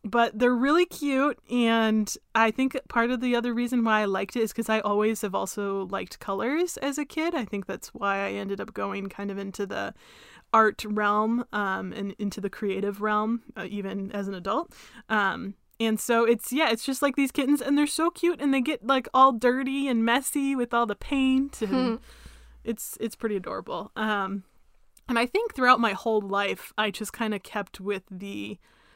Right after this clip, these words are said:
Speaker 1: cat theme, 'cause even as, like, a, an older, um, elementary school student, and, like, when I was first reading chapter books, some of my first chapter books was a series called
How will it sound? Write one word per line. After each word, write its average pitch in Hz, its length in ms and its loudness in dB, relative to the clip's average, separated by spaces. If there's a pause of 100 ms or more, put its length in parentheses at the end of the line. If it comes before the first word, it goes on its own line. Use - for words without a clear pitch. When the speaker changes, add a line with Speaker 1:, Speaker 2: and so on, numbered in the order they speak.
(140)
Speaker 1:
cat - 480 -2
theme, 202 480 -4
'cause 214 260 -2
even 320 460 0
as, 240 400 0
like, 226 240 0
a, 202 240 -2 (540)
an 214 180 2
older, 220 760 2
um, 190 320 -4
elementary 220 560 2
school 220 260 -2
student, 214 680 -2
and, 202 180 -2
like, 196 180 -4
when 220 80 2
I 214 60 2
was 214 100 0
first 240 340 2
reading 220 440 0
chapter 214 500 0
books, 302 380 2
some 247 260 2
of 262 80 4
my 220 140 2
first - 560 -2
chapter 226 400 0
books 190 320 -4
was 208 160 0
a 202 40 0
series 226 440 -2
called 196 360 -4